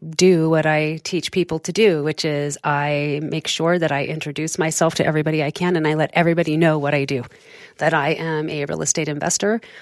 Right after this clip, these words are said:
and that I'm always looking for houses to buy. So, uh, that being said, we came across an opportunity,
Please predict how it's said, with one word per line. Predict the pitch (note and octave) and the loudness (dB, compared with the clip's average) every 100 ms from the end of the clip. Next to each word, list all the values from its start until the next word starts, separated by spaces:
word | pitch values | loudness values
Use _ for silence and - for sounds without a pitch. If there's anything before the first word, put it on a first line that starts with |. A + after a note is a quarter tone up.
| - | -6
and | D#3 D#3+ | 0 0
that | D3+ C#3+ | 0 0
I'm | D3+ - | -2 -2
always | D#3+ D#3 D#3+ | -2 -2 -4
looking | D#3 D#3 | -6 -6
for | D3 D3+ | -6 -2
houses | D3 - C#3+ | -2 -4 -6
to | D#3 | -4
buy. | C#3 B2+ C#3 _ _ _ _ _ _ _ _ - - - | -4 -4 -8 _ _ _ _ _ _ _ _ -8 -8 -2
So, | - E3+ D3 F3 G#3 - - - - | 4 4 4 2 0 -4 -20 -12 -2
uh, | E3 E3 D#3+ | 2 2 4
that | F#3 G#3 | 4 4
being | F#3+ D#3+ D#3+ | 2 2 0
said, | - C3 F#3+ G3+ - - | 0 2 2 0 -8 -2
we | E3+ D#3+ D#3 | 2 2 0
came | D3+ F3 D#3+ | 0 0 0
across | - D#3+ - | 0 0 0
an | D#3+ | 0
opportunity, | D3+ E3 - D#3+ C#3 C#3+ G3 | 0 -2 -4 -4 -4 2 2